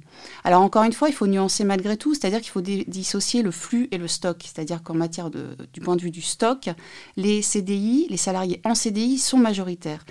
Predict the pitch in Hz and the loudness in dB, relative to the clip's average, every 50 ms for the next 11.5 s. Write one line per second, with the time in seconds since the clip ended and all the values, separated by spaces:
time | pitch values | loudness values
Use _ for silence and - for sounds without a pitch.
0 | - - - - - - - 196 180 - 240 233 240 226 262 285 285 233 208 - | -20 -20 -20 -20 -14 -4 -2 0 0 2 2 2 2 4 4 4 4 2 0 -2
1 | - 202 208 202 233 214 180 180 175 - - - 233 226 220 214 - 185 170 170 | 0 0 0 0 0 -2 -4 -6 -6 -8 -8 -4 -2 -2 -2 -2 -2 -4 -4 -2
2 | 180 202 208 185 165 165 - - 175 180 190 208 226 240 240 233 196 170 160 - | -2 -2 -2 0 -2 -2 -2 -2 0 2 4 4 4 4 4 2 2 0 -2 -2
3 | 175 170 226 220 - - 226 220 - 233 226 226 208 185 175 165 151 156 160 156 | -4 -4 -4 -4 -2 -2 -2 0 0 0 -2 0 -2 -2 -4 -4 -6 -6 -8 -8
4 | 160 165 165 165 160 156 160 160 165 165 - 233 220 208 220 214 - 247 247 240 | -6 -4 -2 -2 -2 -4 -6 -6 -6 -2 0 0 2 2 2 4 6 6 4 4
5 | 240 - 220 220 214 214 - - - - - - 226 220 214 214 233 349 - - | 4 0 0 0 0 0 -4 -8 -6 -2 2 6 6 8 8 8 6 2 0 -6
6 | - - - - - - - 190 190 180 185 190 190 196 196 208 202 214 - - | -12 -20 -20 -20 -18 -14 -4 2 4 4 6 6 4 2 2 0 -2 -4 -2 0
7 | 277 311 330 - - 190 196 202 214 240 269 277 220 208 - - 254 202 185 180 | 2 2 2 2 0 0 2 2 4 4 4 2 0 -2 -2 -2 -2 -2 0 0
8 | - 262 262 - - 254 240 233 233 - 226 226 - - 254 - - - - 220 | 2 2 2 2 2 2 4 4 2 0 -2 -4 -4 -6 -6 -4 -2 -2 0 0
9 | 196 180 - _ _ _ - 208 214 - 226 214 - - - 190 165 160 - - | -2 -2 -4 _ _ _ -2 -2 0 2 0 -2 -2 -4 -4 -4 -4 -4 -4 -6
10 | - 202 190 196 214 254 311 320 - - 190 180 185 - - 262 240 196 190 - | -2 0 2 2 4 4 2 0 -2 -6 -8 -6 -4 0 0 0 0 0 -2 -2
11 | - - 254 214 233 220 170 156 - | 0 0 2 2 2 0 -2 -4 -6